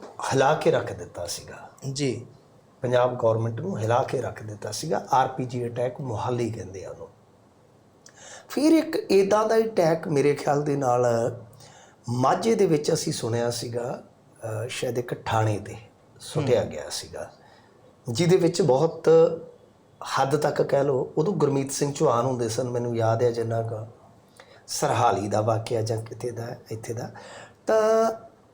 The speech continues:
Speaker 1: ਕੁਝ ਨਾਬਾਲਗ ਮੁੰਡੇ ਵੀ ਫੜ ਲਏ ਸੀਗੇ,
Speaker 2: ਹੂੰ।
Speaker 1: ਜਿਨ੍ਹਾਂ ਨੇ ਗਾਂਹ ਮਤਲਬ ਕਿ ਉਹਨਾਂ ਨੂੰ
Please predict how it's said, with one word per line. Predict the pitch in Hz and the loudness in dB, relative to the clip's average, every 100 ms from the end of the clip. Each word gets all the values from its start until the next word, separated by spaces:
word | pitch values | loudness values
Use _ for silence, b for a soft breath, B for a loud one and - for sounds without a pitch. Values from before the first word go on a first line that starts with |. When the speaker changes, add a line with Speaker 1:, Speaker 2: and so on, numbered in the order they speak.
| _ _ _ - | _ _ _ 0
Speaker 1:
ਕੁਝ | 208 202 | 2 4
ਨਾਬਾਲਗ | - 139 120 127 165 180 | 4 4 6 6 6 6
ਮੁੰਡੇ | 151 151 147 | 4 6 4
ਵੀ | 127 | 2
ਫੜ | 113 101 | 0 -2
ਲਏ | 101 | -2
ਸੀਗੇ, | - - - - | -6 -10 -14 -8
Speaker 2:
ਹੂੰ। | 185 175 101 | -4 -4 -6
Speaker 1:
ਜਿਨ੍ਹਾਂ | - 156 156 | 0 4 4
ਨੇ | 147 | 4
ਗਾਂਹ | 131 139 | 4 2
ਮਤਲਬ | 139 120 127 127 | 2 2 2 2
ਕਿ | 127 131 | 2 0
ਉਹਨਾਂ | 160 135 135 123 | 2 2 2 2
ਨੂੰ | 120 127 | 2 0